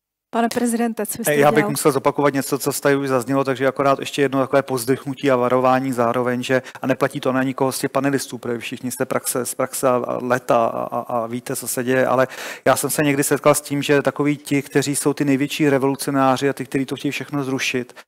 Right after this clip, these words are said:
Speaker 2: tak a, a když se pak člověk doptá, tak ani v tom zařízení nikde nebyli, vyhodili ho a tak z dálky, možná si ho tak prohlídli, vůbec nemají představu o tom, co se děje a o reálných potřebách těch lidí. A, ale jsou dostatečně hlasití na to, aby to všechno museli změnit. Tak a, a já bych byl rád, aby ta diskuze nebyla,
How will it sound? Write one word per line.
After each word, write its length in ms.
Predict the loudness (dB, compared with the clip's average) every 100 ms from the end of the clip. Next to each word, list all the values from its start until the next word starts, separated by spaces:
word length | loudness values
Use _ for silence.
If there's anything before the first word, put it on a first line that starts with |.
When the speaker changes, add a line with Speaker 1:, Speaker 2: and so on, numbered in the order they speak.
| -16 -4
Speaker 2:
tak 260 | 0 0 4
a, 180 | 4 4
a 200 | 2 0
když 200 | -4 -4
se 100 | 0
pak 260 | 0 -2
člověk 240 | -2 0 0
doptá, 420 | -2 0 4 4
tak 140 | 4
ani 120 | 0 -2
v 40 |
tom 140 | -4
zařízení 420 | -4 -6 -2 -2 0
nikde 220 | 2 2
nebyli, 380 | 2 2 0 0
vyhodili 520 | -2 -4 -2 0 2
ho 120 | 2
a 80 | 2
tak 160 | 2
z 80 | 2
dálky, 380 | 4 4 2 -2
možná 340 | -4 -4 -4
si 120 | -2 -4
ho 80 |
tak 160 | -4 -4
prohlídli, 500 | -4 -2 -4 -2 -4
vůbec 320 | -2 -2 -2
nemají 240 | 0 -2 -2
představu 380 | -6 -4 -2
o 100 | -2
tom, 200 | -2 -4 -4 -16 _
co 100 | -6
se 200 | 0 0
děje 360 | 2 2 2 0 -6 _ -6
a 180 | -4 -2
o 120 | -2
reálných 380 | 0 2 2 0
potřebách 520 | -4 -6 -2 2 2
těch 200 | 0 -4
lidí. 400 | -4 -4 -6 -8 -10 -18 _ 2
A, 80 | 2
ale 260 | 4 4
jsou 180 | 4 2
dostatečně 540 | 0 0 2 2 0 0
hlasití 460 | 2 2 -2 0
na 100 | 0
to, 140 | 2 2
aby 140 | 0
to 80 | -2
všechno 280 | -6 -4 -4
museli 340 | -2 2 2
změnit. 440 | 2 2 2 -2
Tak 260 | -6 -6 0
a, 120 | 0
a 320 | 0 -2 -2
já 100 | -2
bych 120 | -2 0
byl 140 | 2
rád, 220 | 2 2
aby 120 | 0
ta 100 | -2
diskuze 420 | -6 -6 -8 -2 -2
nebyla, 380 | 0 2 2